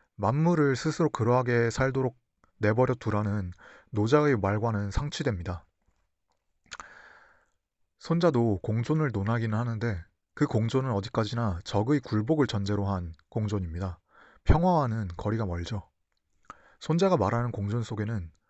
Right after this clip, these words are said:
적과 나의 대립이라는 이슈가 항상 전제되어 있음을 잊어서는 안 됩니다. 게임 이론에서의 내시 균-, 균형과는 다릅니다. 게임 참가자들 각자 모두가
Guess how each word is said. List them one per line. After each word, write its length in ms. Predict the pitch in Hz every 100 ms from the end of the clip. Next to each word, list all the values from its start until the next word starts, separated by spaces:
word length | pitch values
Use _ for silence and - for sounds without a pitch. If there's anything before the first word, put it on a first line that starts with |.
| _
적과 360 | - - - 170
나의 400 | 113 98 107 110
대립이라는 720 | - 104 127 123 117 110 104
이슈가 540 | 90 - - 92 90 - _ - -
항상 440 | - 160 175 160 135
전제되어 480 | - 104 120 120 101
있음을 440 | - 107 101 95
잊어서는 400 | 101 117 123 117
안 100 | 87
됩니다. 420 | 87 85 92 85 _ _ _ _ - _ _ _
게임 280 | 156 185 180
이론에서의 800 | 156 139 120 117 110 110 98 85 - - - -
내시 320 | - 98 - 170
균-, 220 | 160 156
균형과는 500 | - 117 123 117 110
다릅니다. 520 | 101 95 107 82 82 - _ _ _ _ _ _ _ _ _ _ _ - - - - _ _ _
게임 240 | - 180 180
참가자들 520 | - 160 165 156 131
각자 480 | 113 - 127 117 107
모두가 640 | 110 110 110 101 101 92